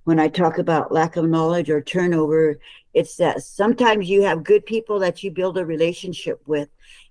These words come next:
and then they move on, on to other, uh, jobs within different, either federal agencies or other places, other museums.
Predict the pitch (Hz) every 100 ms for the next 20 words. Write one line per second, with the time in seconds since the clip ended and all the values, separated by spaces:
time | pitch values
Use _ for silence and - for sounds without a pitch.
0 | _ 175 180 175 180 185 170 165 156 165
1 | 165 151 135 143 - _ _ _ _ -
2 | 170 175 175 165 165 165 156 135 143 131
3 | - 165 185 175 160 143 - _ _ -
4 | 165 170 165 147 127 - - 175 - 165
5 | 135 - _ _ _ 160 - 185 170 170
6 | 170 170 170 160 165 151 175 160 143 160
7 | 156 160 170 160 160 160 127 147 156 151
8 | 139 147 156 143 135 143